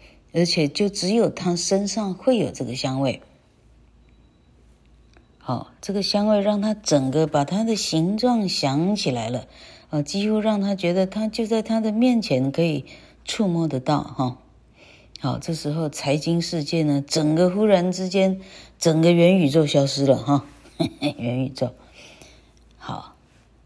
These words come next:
诶，问题它就是在隔壁房间而已，差不多就是二十步啊。好，这时候 Harvey Maxwell 对自己说：By George，我现在就，就，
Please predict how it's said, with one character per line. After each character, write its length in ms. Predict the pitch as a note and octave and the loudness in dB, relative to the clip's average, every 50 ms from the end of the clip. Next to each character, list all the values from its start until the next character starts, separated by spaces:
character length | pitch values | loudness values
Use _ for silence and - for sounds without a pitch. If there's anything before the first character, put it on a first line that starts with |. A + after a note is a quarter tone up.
| _ - | _ -6
诶， 280 | - F#3 G3 G3 F#3+ - - | -4 -2 -2 -4 -6 -8 -4
问 180 | - A#3 A#3 A3+ | 0 2 2 2
题 200 | G#3+ - G#3 G3 | 2 0 -2 0
它 160 | A3 A3+ A3+ | 0 0 0
就 240 | A3 - B3 A#3 G#3+ | 0 0 0 0 0
是 200 | G#3+ - A3+ G#3 | -2 -4 -4 -2
在 200 | - A3+ A3 G3+ | -2 -2 -2 -2
隔 220 | A3 - D3 D#3 | -2 -2 -2 -2
壁 200 | E3 - B3 A3 | -2 -2 -2 -2
房 220 | F#3 D3+ C#3 C#3 | 0 2 0 2
间 180 | C#3+ D3+ D3+ D3+ | 2 0 0 0
而 140 | C#3 C3 C3+ | 0 0 0
已， 120 | C3 A2+ | -2 -4
差 200 | G#2 - - D3+ | -6 -8 -8 -8
不 100 | D3 D#3 | -6 -6
多 160 | D3+ - D#3 | -6 -6 -8
就 120 | D3+ - D#3 | -6 -6 -8
是 180 | D3 - E3 - - | -8 -8 -8 -6 -6
二 120 | G#3+ G3 | -6 -4
十 160 | F3 - - | -4 -6 -6
步 300 | A2 - - B2+ G#2+ - - | -8 -6 -6 -6 -6 -6 -6
啊。 220 | - C#3+ C3+ - - - _ - _ _ _ _ _ _ _ _ _ - _ _ _ _ _ _ _ _ _ _ _ _ _ _ _ _ _ _ _ _ - _ _ _ _ _ - - _ | -4 -4 -4 -4 -8 -18 _ -20 _ _ _ _ _ _ _ _ _ -20 _ _ _ _ _ _ _ _ _ _ _ _ _ _ _ _ _ _ _ _ -20 _ _ _ _ _ -20 -20 _
好， 240 | - C#3 D3 B2+ A#2+ | -8 -6 -6 -6 -6
这 140 | B2 C#3+ D#3 | -4 -4 -4
时 160 | C#3+ C#3 C3+ | -2 -2 -2
候 320 | C3+ C#3+ D3 C#3 A#2 - - - - _ - | 0 2 2 0 0 -2 -8 -20 -20 _ -12
Harvey 400 | - - D#3+ D#3 D#3 D#3 D#3+ D#3 | -6 -2 -2 0 0 0 0 0
Maxwell 720 | D#3 D3+ D3 D3 D3+ D3 - - - A#2 A2 - - A2+ | 2 0 0 0 -2 -4 -6 -4 -4 -4 -4 -4 -10 -6
对 160 | - D3 C#3+ | -2 -2 -2
自 160 | B2+ C3+ C3+ | -2 -4 -6
己 140 | C3 - F#2 | -6 -6 -6
说： 320 | - - C3 B2+ A#2+ A#2+ - - - - - - _ - | -6 -4 -6 -6 -6 -8 -14 -18 -20 -20 -20 -16 _ -2
By 220 | C#3 D#3+ D#3+ E3 | 2 4 4 4
George， 640 | C#3 D#3+ E3 D#3+ D#3 D3 C3+ A#2+ A#2 - - - - - _ _ _ _ _ _ _ _ _ _ _ _ _ _ _ - | 4 6 6 8 8 6 6 4 -2 -8 -10 -10 -12 -16 _ _ _ _ _ _ _ _ _ _ _ _ _ _ _ -2
我 100 | E3+ E3+ | 2 4
现 340 | - - - A#3+ A3+ G3+ | 6 8 8 8 8 8
在 160 | F#3 G3+ G#3 F#3+ | 6 6 4 4
就， 260 | E3 G3+ G3 F#3 E3+ | 4 4 2 2 2
就， 200 | D#3+ - D#3+ | 0 -2 -6